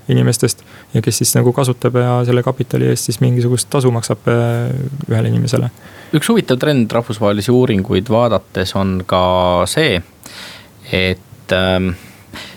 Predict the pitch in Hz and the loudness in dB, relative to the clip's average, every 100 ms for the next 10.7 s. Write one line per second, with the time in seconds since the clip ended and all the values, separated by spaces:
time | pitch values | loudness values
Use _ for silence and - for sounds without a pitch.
0 | - - 156 123 92 - - - 92 98 | -8 -4 0 0 0 -2 -2 -2 0 0
1 | 110 92 87 92 - 90 90 - - - | 2 0 -2 -4 -2 -2 -2 -2 -4 -2
2 | 92 92 92 90 90 - - - - - | 0 0 0 -4 -6 -8 -14 -20 -20 -12
3 | 71 85 95 92 117 143 101 85 85 82 | -6 -4 -2 0 0 2 2 2 0 -2
4 | - 90 104 135 104 87 87 87 - - | -4 -2 0 2 0 -2 -2 -4 -6 -2
5 | 87 87 87 90 90 95 95 92 - 143 | 0 0 0 0 0 -2 -2 -2 -2 -2
6 | - 85 117 - - - - - 120 - | -2 -2 -4 -6 -14 -14 -16 -4 -4 0
7 | 98 92 - 139 170 139 104 98 98 95 | 0 0 0 -2 0 -2 0 0 0 0
8 | 95 95 95 95 107 151 - 92 92 - | 0 0 0 2 0 -2 -4 -4 -4 -4
9 | - 90 92 104 101 87 87 87 - 85 | -4 -2 0 0 0 -2 -4 -6 -4 -2
10 | 90 - - - - - - | -2 -6 -8 -6 -6 -6 -10